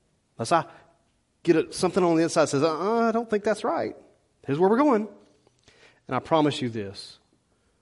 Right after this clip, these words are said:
if you're a Christian, you, you already know how that, that sense is. He'll tell you.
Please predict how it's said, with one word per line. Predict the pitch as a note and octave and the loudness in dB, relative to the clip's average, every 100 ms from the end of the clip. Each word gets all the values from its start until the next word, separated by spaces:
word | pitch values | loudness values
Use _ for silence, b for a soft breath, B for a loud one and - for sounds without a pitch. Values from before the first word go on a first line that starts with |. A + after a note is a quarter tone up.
| _ | _
if | - | -6
you're | B2 F#3+ | -2 0
a | |
Christian, | E3+ C#3+ - G2 G2 - _ _ | 0 -2 -4 -12 -14 -20 _ _
you, | - A#2 - | -10 -8 -8
you | - C3+ | -6 -2
already | C#3 | 0
know | B2 C3 | 0 0
how | A2+ | -2
that, | G2 - - _ _ _ _ _ | -6 -10 -16 _ _ _ _ _
that | - - | -16 -14
sense | - B2+ G#2 - | -8 -6 -6 -8
is. | G2+ E2 - - - - - - | -8 -10 -16 -20 -20 -20 -20 -6
He'll | A#2 D#3 | 0 0
tell | C3 C#3+ | 2 0
you. | C3 | 0